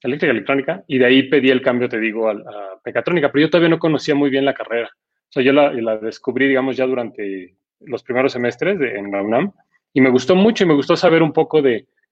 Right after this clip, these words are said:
eh, bueno, me gustó que como que yo tenía la idea de que,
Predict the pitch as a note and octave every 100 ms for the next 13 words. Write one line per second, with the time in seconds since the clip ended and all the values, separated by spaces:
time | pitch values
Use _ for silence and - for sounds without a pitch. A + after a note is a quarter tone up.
0 | _ D3+ D#3 D3 C3+ A#2+ - D#3 E3+ D#3
1 | B2+ A2+ A#2+ C3 C#3 C3 C3 B2 A#2+ G#2+
2 | A#2+